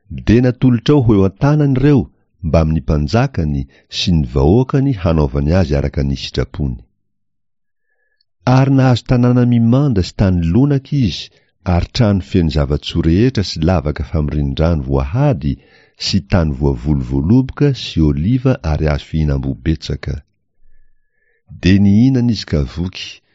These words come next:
ary nianatavika ny falifaly tamin'ny fahatsaranao lehibe. Kanefa nandahy izy, sady niodina taminao, ary nanary ny lalànanao teo ivohony,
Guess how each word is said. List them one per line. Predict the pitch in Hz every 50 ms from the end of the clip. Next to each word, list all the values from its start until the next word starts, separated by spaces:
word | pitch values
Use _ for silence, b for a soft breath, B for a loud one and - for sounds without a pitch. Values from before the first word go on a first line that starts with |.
| _ _ _
ary | - 90 87 85 78
nianatavika | 80 82 82 82 80 80 - - 113 120 117 98 - - 87 80
ny | 76
falifaly | - - 80 71 71 65 - - - 92 90 87 -
tamin'ny | - 85 76 76 71 69 -
fahatsaranao | - 78 73 73 - - 80 78 78 71 69 69 69 67
lehibe. | 64 65 64 62 58 55 - 65 62 - - _ _ _ _ _ _ _ _ _ _ _ _ _ _ _ _ _ _ _ _ _ _ _ _ _ _ -
Kanefa | - 113 110 123 147 143 - 139
nandahy | 120 104 92 85 82 82 82 98 117 135 143 143 147 147 123
izy, | 87 - - - - - - _ _ _ _
sady | - - - 104 90 69 78
niodina | 82 85 85 85 67 76 76 73
taminao, | - - 82 78 78 78 82 92 113 135 131 95 - _ _ _ _ _ _ _ _ _ _
ary | - 87 87 87 80 85
nanary | 87 85 85 90 92 92 87 90
ny | 90 87 85
lalànanao | 85 87 82 82 85 82 82 82 82 82 82 -
teo | - 82
ivohony, | 76 71 64 65 76 95 131 139 113 87 78 76 71 67